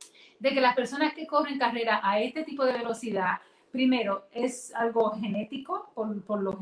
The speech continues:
general, eh, tiene que ver la genética mucho, tiene que ver no solamente la nutrición, pero también, eh, un entrenamiento, este, y también es un estilo de vida.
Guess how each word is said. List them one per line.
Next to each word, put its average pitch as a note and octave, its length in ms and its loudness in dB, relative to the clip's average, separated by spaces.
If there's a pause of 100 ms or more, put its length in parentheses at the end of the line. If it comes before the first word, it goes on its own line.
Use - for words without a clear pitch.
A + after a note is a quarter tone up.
general, G3+ 400 -2
eh, G3+ 280 -8
tiene G#3 240 -6
que A3 100 -4
ver G#3 80 -8
la G3+ 120 -4
genética G3 400 -6
mucho, B3 400 -2 (300)
tiene B3 240 0
que B3 140 0
ver A#3 160 0
no A3+ 100 0
solamente A3 420 -2
la G#3 140 0
nutrición, G#3 640 -4
pero G#3+ 160 -2
también, G#3+ 460 -4
eh, G#3 180 -18
un A3+ 140 -6
entrenamiento, G#3 920 -8 (340)
este, A#3+ 460 0
y C4+ 160 0
también C4+ 300 2
es F4 100 -2
un C4 100 2
estilo B3+ 460 2
de F3+ 120 -2
vida. G3 420 0